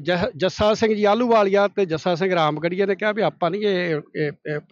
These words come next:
ਸੇਵਾ ਤਾਂ ਕਰਾਂਗੇ, ਪਰ ਇਹਨਾਂ ਤੋਂ ਹੀ ਕਢਾਉਣਾ ਹੈ ਆਪਾਂ ਜਿਹੜਾ ਇਹ ਵਿੱਚ ਇਹਨਾਂ ਨੇ ਗੰਦ ਸੁੱਟਿਆ ਸਾਰਾ ਕੁਛ।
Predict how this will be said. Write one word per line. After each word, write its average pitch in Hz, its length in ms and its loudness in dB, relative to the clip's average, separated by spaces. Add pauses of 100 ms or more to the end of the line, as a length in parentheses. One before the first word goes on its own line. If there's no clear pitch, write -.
ਸੇਵਾ 147 260 0
ਤਾਂ 180 100 0
ਕਰਾਂਗੇ, 180 400 2 (340)
ਪਰ 277 100 2
ਇਹਨਾਂ 330 320 4
ਤੋਂ 311 140 -2
ਹੀ 285 100 -2
ਕਢਾਉਣਾ 196 540 0
ਹੈ 247 60 4
ਆਪਾਂ 190 300 2
ਜਿਹੜਾ 180 320 2
ਇਹ 165 160 2
ਵਿੱਚ 151 160 -8
ਇਹਨਾਂ 156 180 -4
ਨੇ 160 80 -4
ਗੰਦ 139 220 -2
ਸੁੱਟਿਆ 147 320 -6
ਸਾਰਾ 131 200 -6
ਕੁਛ। - 240 -14